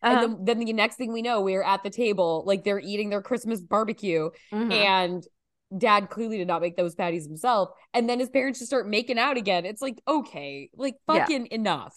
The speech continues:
Speaker 1: of this.
Speaker 2: It was, it was a lot. It was the first time that they kiss, I was like, "Wow, oh, okay."
Speaker 1: Yeah, yeah. It's like, "Oh my gosh, that is passionate."
Speaker 2: Then, yeah.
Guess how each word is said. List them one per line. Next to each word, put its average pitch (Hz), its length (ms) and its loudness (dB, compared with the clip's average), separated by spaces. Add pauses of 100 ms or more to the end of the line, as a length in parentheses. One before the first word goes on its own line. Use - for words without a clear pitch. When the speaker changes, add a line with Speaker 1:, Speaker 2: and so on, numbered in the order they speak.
(140)
Speaker 1:
of 190 100 -2
this. - 500 -6 (440)
Speaker 2:
It 247 160 8
was, 247 340 8
it 240 180 8
was 247 140 4
a 262 60 8
lot. 175 500 6
It 240 140 2
was 277 320 -6 (400)
the 302 120 2
first 403 380 6
time 294 240 6
that 262 140 6
they 226 120 8
kiss, 180 520 2 (100)
I 202 100 4
was 185 80 -2
like, 180 140 2
"Wow, 508 260 8
oh, - 320 6
okay." 220 400 2
Speaker 1:
Yeah, 302 340 8
yeah. 339 240 8
It's - 160 0
like, 277 140 4
"Oh 269 80 0
my 339 80 0
gosh, 214 220 4
that 247 180 0
is 147 180 -10
passionate." 202 560 -4
Speaker 2:
Then, 285 720 8
yeah. 190 640 6